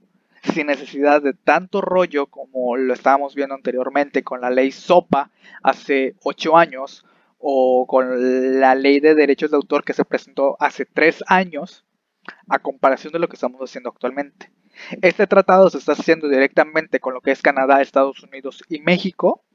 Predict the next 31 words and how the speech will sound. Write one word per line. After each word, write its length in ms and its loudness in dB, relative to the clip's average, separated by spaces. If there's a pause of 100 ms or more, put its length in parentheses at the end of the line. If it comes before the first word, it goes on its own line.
(440)
En 460 0
el 140 4
sur 280 -4
de 80 6
Latinoamérica 800 0
no 420 0
está 360 0
entrando 440 -2
en 140 -16
vigor 320 -2
esta 220 -2
ley 160 -2
porque 240 -8
es 120 -20
una 180 -2
ley 340 -2
local, 600 0 (160)
por 160 -18
así 220 -14
decirlo, 360 -10
es 80 -16
una 140 -10
ley 300 -6
nacional. 800 -4 (2000)
Entonces, 340 -12
este, 960 2 (720)
en, 800 -4
se 160 2
podría 580 6
decir 440 2
incluso, 680 -4